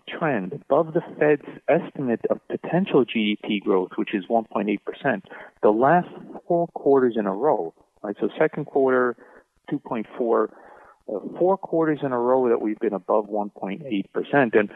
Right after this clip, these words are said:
you know, considering that, we have to consider ourselves really lucky that inflation has been slowing. Despite the fact that the economy is growing faster than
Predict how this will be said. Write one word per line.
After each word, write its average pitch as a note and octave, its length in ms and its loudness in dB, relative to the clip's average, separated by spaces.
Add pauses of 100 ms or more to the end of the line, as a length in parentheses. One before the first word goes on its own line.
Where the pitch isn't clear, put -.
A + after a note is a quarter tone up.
(280)
you B2 80 0
know, A2 60 0
considering G3 640 0
that, G#2+ 240 2 (760)
we C#3 200 -6
have A3 140 2
to A#3 100 2
consider G#3 400 2
ourselves C#3 440 0
really G3 520 -2
lucky D#3 460 -2
that G#2 180 0 (760)
inflation D3 640 -4
has D3 280 0 (100)
been A#2+ 140 -2 (160)
slowing. C3+ 460 2 (420)
Despite F#3 460 -2
the - 80 -2
fact F3+ 280 2
that E3 120 0
the D3 120 0
economy D3 380 0
is B2 100 -4
growing C3+ 460 -2
faster B2+ 420 0
than G#2+ 340 -2